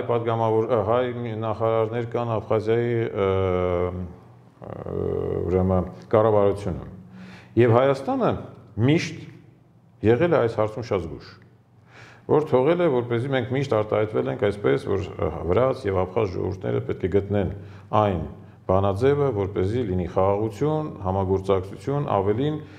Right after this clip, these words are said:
մենք միշտ գտնում ենք, որ, ը, գտ-, աս-, հայտարարել ենք, որ միշտ պետք է գտնենք, ը, այնպիսի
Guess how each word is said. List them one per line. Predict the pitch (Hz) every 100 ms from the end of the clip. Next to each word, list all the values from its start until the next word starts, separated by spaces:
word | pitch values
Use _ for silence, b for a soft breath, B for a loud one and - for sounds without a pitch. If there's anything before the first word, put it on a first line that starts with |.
| B -
մենք | 113 104
միշտ | 127 110
գտնում | 98 95 120 139
ենք, | 143 110
որ, | 107 - B B B B
ը, | 101 95 92
գտ-, | 95 107 113 107
աս-, | 98 98
հայտարարել | 107 107 87 104 104 123 143
ենք, | 139
որ | 101 101
միշտ | 127 - 107
պետք | 98 107
է | 95
գտնենք, | 101 110 101 -
ը, | 95 104 95 92 90 -
այնպիսի | 104 104 98 127